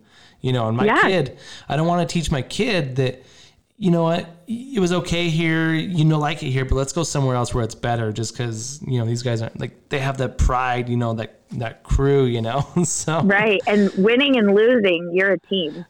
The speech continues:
Speaker 1: Yeah.
Speaker 2: either way. And why not build that and build off of your losses? And that goes back with, like, the independent teams we were talking about. Like,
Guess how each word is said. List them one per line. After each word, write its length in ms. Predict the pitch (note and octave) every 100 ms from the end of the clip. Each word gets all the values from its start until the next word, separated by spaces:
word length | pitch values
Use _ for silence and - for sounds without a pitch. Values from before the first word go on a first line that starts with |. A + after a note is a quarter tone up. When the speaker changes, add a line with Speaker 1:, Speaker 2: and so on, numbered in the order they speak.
| -
Speaker 1:
Yeah. 220 | B2 G#3+ B3
Speaker 2:
either 100 | A3+
way. 400 | F#3 F#3+ D#3+ E3+ -
And 240 | G#3+ G3+ F#3+
why 200 | F#3+ G3+
not 280 | G#3+ G3+
build 280 | F3 F#3+ G3
that 280 | F3 D#3+ E3 -
and 320 | F#3+ F3+ - _ _ _ _ -
build 220 | F#3+ F#3+
off 140 | F3+ F#3
of 100 | F3+
your 160 | F3+ F3
losses? 560 | F3 F3+ E3 F3+ E3+ F3 - - F3+
And 160 | F3+
that 160 | F#3+ G#3+
goes 160 | C#4 A3
back 160 | B3+
with, 120 | B3+ A3+
like, 160 | A3+ G#3+ -
the 60 | G3
independent 580 | G#3 G3+ - G3 A3 G#3
teams 260 | - F3+ F3
we 100 | F3+ F3
were 60 |
talking 380 | E3+ F3 F#3+ F3+
about. 360 | E3 D#3+ D#3+ -
Like, 220 | F#3+ F3